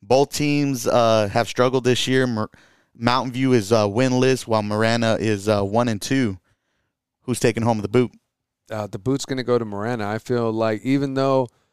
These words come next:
Speaker 2: Mountain View is winless, but if you look at the teams that they played, they've taken some licks from some very good teams. I think that Marana's gonna come in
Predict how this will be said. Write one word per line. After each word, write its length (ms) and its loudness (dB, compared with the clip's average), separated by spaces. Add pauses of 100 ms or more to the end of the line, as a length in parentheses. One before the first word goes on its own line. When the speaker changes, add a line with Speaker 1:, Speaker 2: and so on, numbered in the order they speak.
(220)
Speaker 2:
Mountain 360 -4
View 240 0
is 200 0
winless, 480 -2
but 140 -2
if 140 -8
you 80 -6
look 240 0
at 120 -2
the 60 -14
teams 280 -8
that 100 -4
they 140 -2
played, 320 -6
they've 220 -2
taken 460 -6
some 240 -10
licks 300 -2
from 180 -8
some 360 -14
very 440 0
good 360 -6
teams. 460 -8 (640)
I 100 -10
think 220 -4
that 140 2
Marana's 400 -2
gonna 180 -6
come 300 -4
in 320 -4